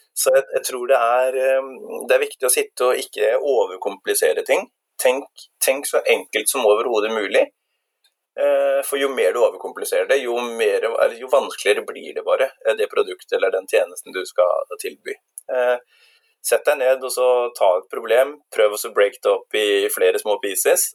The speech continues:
og så ser du hva er det som vi kan gjøre for å gjøre det her bare veldig mye enklere.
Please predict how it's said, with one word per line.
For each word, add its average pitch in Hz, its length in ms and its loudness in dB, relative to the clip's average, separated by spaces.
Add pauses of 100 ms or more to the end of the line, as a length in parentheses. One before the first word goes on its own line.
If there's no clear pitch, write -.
og 117 160 0
så 110 320 0 (120)
ser - 280 -2
du 104 160 0
hva 92 200 2
er 98 80 -2
det - 40 -12
som 107 200 -8
vi 98 120 -4
kan 107 120 2
gjøre 95 240 -2
for 104 120 0
å 98 60 2
gjøre 92 180 0
det 98 80 2
her 92 160 -4
bare 92 240 2
veldig 92 240 -4
mye 92 160 -6
enklere. - 320 -6